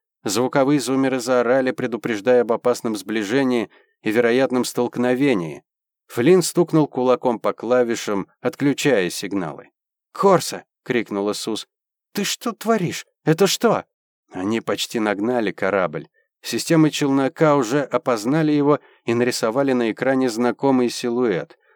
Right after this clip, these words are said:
А еще через пару секунд они вошли в зону прямой видимости, и камеры передали первое актуальное изображение. Корабль был небольшой, легкий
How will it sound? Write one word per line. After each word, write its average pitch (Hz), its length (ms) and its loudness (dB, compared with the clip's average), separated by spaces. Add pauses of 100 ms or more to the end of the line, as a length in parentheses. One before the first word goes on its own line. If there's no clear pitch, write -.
А 95 100 -4
еще 170 280 2
через 110 300 -4
пару 98 240 -2
секунд 92 500 -8 (260)
они 113 160 0
вошли 185 300 2
в 143 60 0
зону 160 280 4
прямой 139 360 2
видимости, 156 680 0
и 156 380 -2
камеры 160 500 0 (220)
передали 147 520 4 (120)
первое 135 400 2
актуальное 113 640 -2
изображение. 104 800 -2 (640)
Корабль 180 420 2
был 170 200 2
небольшой, 139 760 0 (220)
легкий 160 580 0